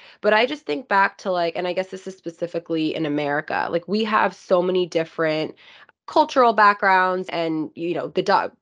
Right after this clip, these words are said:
like we talked about in the last episode, doctor-patient dialogue is always, you know, cross-cultural. And because death, as, you know, just the topic of death is regarded so differently in different areas of the world, I just wonder, and not,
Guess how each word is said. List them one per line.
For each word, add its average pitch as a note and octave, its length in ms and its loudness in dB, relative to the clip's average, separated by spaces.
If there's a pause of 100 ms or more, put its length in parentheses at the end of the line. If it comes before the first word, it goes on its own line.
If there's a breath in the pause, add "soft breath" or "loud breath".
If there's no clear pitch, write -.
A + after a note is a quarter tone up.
(120)
like E3+ 160 0
we F3 80 -2
talked E3 300 0
about D#3+ 200 2
in E3 40 -8
the D#3+ 80 -4
last D#3 260 -2
episode, E3+ 720 -2
doctor-patient D#3+ 640 -2
dialogue D#3 460 -2
is D3 160 -10
always, D#3+ 460 0 (240 loud breath)
you F3 80 -2
know, D#3+ 120 0
cross-cultural. F3+ 1200 0 (360 loud breath)
And A3 160 0
because C#4+ 500 -8 (120)
death, E3+ 640 0
as, E3+ 440 0
you F#3 80 2
know, D#3+ 100 -2
just E3 160 -10
the F3 80 -4
topic E3+ 480 0
of D#3 220 -6
death D3+ 340 2
is D#3+ 260 -6
regarded E3 640 0
so E3 220 0
differently D#3+ 760 -2
in D#3+ 120 -2
different D#3+ 340 0
areas D3+ 400 -2
of D3 80 -6
the D3+ 100 -6
world, E3+ 640 4 (480 loud breath)
I G#3+ 120 2
just C4+ 240 -2
wonder, F#3 560 0
and F3+ 120 -2
not, G3 240 0